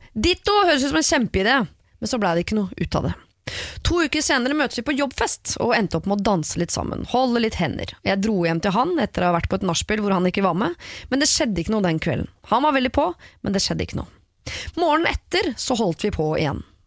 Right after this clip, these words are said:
Han, eh, eh, han holdt rundt meg. Jeg, eh, snudde meg mot han, eh, og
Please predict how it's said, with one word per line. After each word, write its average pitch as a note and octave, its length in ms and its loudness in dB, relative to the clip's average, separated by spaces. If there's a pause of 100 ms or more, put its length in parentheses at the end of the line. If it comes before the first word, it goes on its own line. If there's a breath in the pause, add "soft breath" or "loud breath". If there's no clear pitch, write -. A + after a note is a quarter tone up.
Han, C4+ 240 2 (160)
eh, G3+ 640 4 (800)
eh, F#3 240 2 (160)
han B3 160 2
holdt G#3+ 400 -2
rundt D#3 200 -2
meg. E3 120 -4 (760 loud breath)
Jeg, C#4 420 2
eh, B3+ 960 2
snudde G3 380 0
meg A#3+ 340 4
mot G#3 360 0
han, F4+ 280 0 (200)
eh, G3 720 2
og A#3+ 260 2